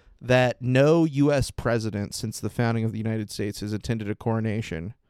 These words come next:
That's legit. But they do send, like, ambassadors and stuff. That's bullshit, dude. Should not send ambassadors. We shouldn't even be dealing with this guy. Okay?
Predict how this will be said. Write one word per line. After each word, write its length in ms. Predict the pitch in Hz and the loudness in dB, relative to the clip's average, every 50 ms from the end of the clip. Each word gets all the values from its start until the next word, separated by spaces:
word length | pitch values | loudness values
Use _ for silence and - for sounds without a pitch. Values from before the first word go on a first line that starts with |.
| _ _ _ _ _ _ _ - | _ _ _ _ _ _ _ 2
That's 260 | 117 120 120 - - | 2 2 2 0 -4
legit. 480 | 101 101 - - 101 95 87 - _ _ _ _ _ _ _ _ _ _ _ _ - | -10 -10 -6 -6 -4 -4 -6 -6 _ _ _ _ _ _ _ _ _ _ _ _ 2
But 380 | - 156 156 147 139 143 - - | 4 6 6 6 4 2 2 4
they 140 | 135 127 123 | 4 4 4
do 300 | 117 123 127 131 127 113 | 4 4 4 6 4 4
send, 680 | - - - 123 113 113 110 104 101 101 - - - - | 0 0 0 2 2 2 0 -2 -4 -6 -8 -10 -12 -8
like, 220 | - 113 107 107 - | -6 -6 -6 -4 -6
ambassadors 720 | 107 98 101 95 92 98 101 110 - - - 113 117 113 | -6 -6 -4 -6 -6 -4 -4 -6 -6 -8 -8 -8 -6 -6
and 120 | 113 - - | -8 -8 -10
stuff. 480 | - - 113 107 92 92 - - - _ _ _ _ - | -10 -8 -6 -6 -6 -6 -8 -12 -20 _ _ _ _ -8
That's 220 | - 92 62 - - | -6 -6 -6 -8 -12
bullshit, 520 | - - 80 - - - - - - - | -12 -10 -10 -10 -10 -10 -10 -10 -10 -10
dude. 280 | - 92 - - - - - _ _ _ | -10 -10 -10 -10 -14 -14 -18 _ _ _
Should 340 | - - - - 170 156 139 | -16 -10 -2 2 2 2 4
not 220 | 135 123 117 110 | 2 0 0 -2
send 180 | - - 123 117 | -2 -4 -2 -2
ambassadors. 640 | 117 117 110 110 107 113 120 117 - 120 127 117 - - - - _ _ - | -2 -2 -2 -2 -2 -2 -4 -4 -2 -2 -4 -4 -4 -8 -20 -20 _ _ -2
We 160 | - 160 180 | 0 2 2
shouldn't 240 | 165 - 233 214 190 | 4 2 0 2 2
even 220 | 202 190 175 170 147 | 0 2 2 0 0
be 180 | 143 143 139 123 | -2 -4 -6 -6
dealing 600 | 117 110 - 151 170 190 202 185 160 147 127 120 | -8 -6 -2 2 4 4 4 4 2 -2 -2 -4
with 180 | 117 113 _ | -6 -8 _
this 180 | - 113 95 - | -8 -10 -10 -10
guy. 300 | - - 92 76 57 - _ _ _ _ _ _ _ _ _ _ _ - 120 | -8 -6 -4 -4 -4 -6 _ _ _ _ _ _ _ _ _ _ _ 0 0
Okay? 500 | 120 120 - 131 131 139 151 160 165 | 2 2 2 0 0 0 0 -2 -6